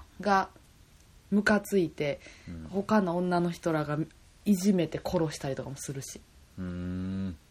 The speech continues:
Speaker 1: そうそう。なんか、その女の人の部屋に、
Speaker 2: うん。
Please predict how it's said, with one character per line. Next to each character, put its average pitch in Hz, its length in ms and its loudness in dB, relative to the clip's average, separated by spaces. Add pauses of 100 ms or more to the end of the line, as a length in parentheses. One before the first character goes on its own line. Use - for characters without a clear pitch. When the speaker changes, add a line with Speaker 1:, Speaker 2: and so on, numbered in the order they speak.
Speaker 1:
そ 160 260 -6
う 151 40 -6
そ 147 340 -12
う。 - 400 -20
な 165 80 -8
ん - 40 -10
か、 - 60 -18
そ 185 100 -8
の 175 140 -2
女 208 240 4
の 202 100 2
人 170 180 -8
の 151 100 -2
部 165 120 -6
屋 151 180 -2
に、 143 300 -6 (100)
Speaker 2:
う 95 60 -6
ん。 82 240 -10